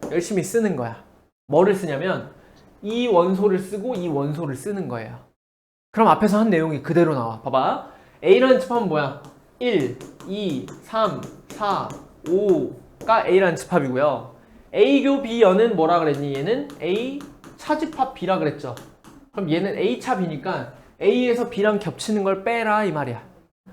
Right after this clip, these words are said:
그러면 사랑 오가 지워지니까 뭐만 남아요? 일, 이, 삼이 남아요.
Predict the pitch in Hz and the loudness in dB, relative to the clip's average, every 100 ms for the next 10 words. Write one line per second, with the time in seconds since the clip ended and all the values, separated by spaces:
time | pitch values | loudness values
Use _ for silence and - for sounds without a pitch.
0 | - - - 190 220 247 247 285 285 226 | -20 -20 -6 0 0 0 -4 -2 2 2
1 | 185 226 220 202 214 214 190 175 - 165 | 2 2 2 2 4 2 0 -4 -6 -6
2 | 143 151 147 135 147 226 262 - 233 254 | -4 -4 -6 -4 -4 -4 -6 -6 -4 -4
3 | 240 - 151 156 208 247 - - - _ | -6 -12 -12 -8 -8 -10 -16 -20 -20 _
4 | - - 277 233 165 117 117 | -16 -8 -4 -4 -4 -8 -12